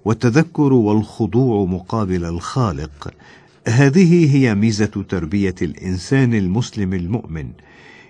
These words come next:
يربي الإسلام مثل هذا الإنسان على أن يكون خاضعاً مقابل الله تعالى، رحيماً عطوفاً مع إخوانه في الإيمان،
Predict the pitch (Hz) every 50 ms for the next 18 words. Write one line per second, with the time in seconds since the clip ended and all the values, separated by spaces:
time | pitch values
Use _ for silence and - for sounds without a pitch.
0 | - - 117 123 165 175 151 123 120 123 113 104 95 - - 107 - - 113 127
1 | 139 135 120 107 101 101 131 123 - - 110 104 101 98 123 156 160 139 131 117
2 | 95 107 117 107 104 - 113 110 107 107 110 120 123 127 127 - _ - _ _
3 | _ _ _ _ - - 90 95 92 87 90 95 95 98 101 95 - 120 113 107
4 | 101 95 - - 113 113 113 110 104 98 87 78 87 80 87 92 90 87 87 90
5 | - - - 123 117 95 85 87 87 87 80 76 80 90 87 87 87 80 78 -
6 | 80 71 78 85 85 80 78 71 64 64 - - - - - - - - _ -
7 | - 117 117 117 107 - - - 135 131 131 107 87 87 78 73 73 69 62 71
8 | 87 - - 117 117 113 104 - 107 98 90 87 87 82 82 - - - - -
9 | 95 98 101 98 92 90 87 87 82 82 - - 92 87 - - 90 92 90 98
10 | 110 110 98 82 76 73